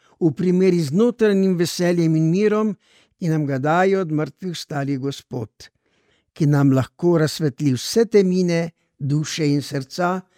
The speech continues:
in napolni z najglobljim notranjim veseljem. Sveti Avguštin je zapisal za nas osrečujočo misel. Čudovito zamenjavo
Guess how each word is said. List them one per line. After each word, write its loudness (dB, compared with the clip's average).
in 4
napolni 2
z -4
najglobljim 2
notranjim 0
veseljem. -8
Sveti 0
Avguštin 0
je 4
zapisal -2
za 0
nas -2
osrečujočo 0
misel. -8
Čudovito 2
zamenjavo 4